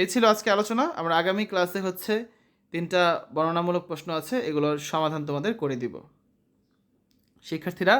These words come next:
এতক্ষণ তোমরা দেখেছো দুই হাজার পঁচিশ সালের অষ্টম শ্রেণীর ইসলাম শিক্ষা বইয়ের প্রথম অধ্যায়ের তেইশ পৃষ্ঠার অনুশীলনীর সংক্ষিপ্ত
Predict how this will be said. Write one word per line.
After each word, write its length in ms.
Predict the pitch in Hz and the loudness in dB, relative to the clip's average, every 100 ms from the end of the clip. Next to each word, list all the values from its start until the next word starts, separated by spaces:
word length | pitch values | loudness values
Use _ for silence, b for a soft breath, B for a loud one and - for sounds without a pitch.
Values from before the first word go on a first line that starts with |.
| - B B B | 2 B B B
এতক্ষণ 320 | 147 160 214 233 | -4 -2 0 2
তোমরা 200 | 226 233 202 | 4 4 2
দেখেছো 300 | 214 226 247 | 0 0 0
দুই 140 | 214 190 | 0 0
হাজার 180 | 180 196 190 | 2 0 0
পঁচিশ 260 | 196 220 214 | -6 -4 -2
সালের 280 | 226 214 220 220 b b b | 2 4 4 2 b b b
অষ্টম 340 | - 170 - 226 | -8 -4 -2 -2
শ্রেণীর 300 | 220 220 196 | 0 0 0
ইসলাম 180 | 190 196 190 | -2 -4 -4
শিক্ষা 200 | 190 202 | -4 0
বইয়ের 220 | 160 208 294 - b b b - | 2 2 -2 -10 b b b -6
প্রথম 220 | 208 240 233 | 0 2 2
অধ্যায়ের 280 | 226 240 233 | 4 2 2
তেইশ 180 | 190 180 | 0 -2
পৃষ্ঠার 400 | 190 190 - 247 269 - 170 | -4 -8 -2 -2 -2 -8 -6
অনুশীলনীর 480 | 196 214 208 208 208 | -4 0 0 0 0
সংক্ষিপ্ত 340 | 180 175 180 | 0 0 -6